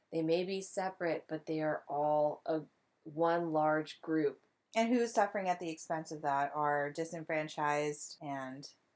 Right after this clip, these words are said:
Speaker 2: people of color. It's easy targets
Speaker 1: I would
Speaker 2: to them.
Speaker 1: highly, highly recommend, if you don't listen to any other episode of Undisclosed,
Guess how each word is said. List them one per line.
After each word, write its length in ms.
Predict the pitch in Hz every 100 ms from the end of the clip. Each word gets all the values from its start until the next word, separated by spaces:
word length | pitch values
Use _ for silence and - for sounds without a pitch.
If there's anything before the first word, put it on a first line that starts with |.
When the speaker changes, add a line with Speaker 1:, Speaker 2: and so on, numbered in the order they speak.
| _ _ _
Speaker 2:
people 240 | 147 147
of 80 | 156
color. 440 | 262 247 151 - - _ -
It's 280 | 175 - -
easy 380 | 202 190 175 170
targets 720 | 160 170 165 131 - - - _ _ - 180
Speaker 1:
I 100 | 208
would 200 | 226 175
Speaker 2:
to 60 |
them. 220 | 165 143
Speaker 1:
highly, 920 | 147 170 165 165 165 165 165 165 165 -
highly 640 | - 156 165 165 156 147 151
recommend, 760 | 151 147 151 147 139 - 160 - _ _ -
if 100 | 160
you 140 | 180
don't 160 | 196 180
listen 280 | 170 165 156
to 160 | 143 -
any 340 | 170 175 175
other 260 | 160 156 156
episode 580 | 151 147 147 - 139 135
of 80 | 139
Undisclosed, 840 | 139 135 139 - - 131 123 -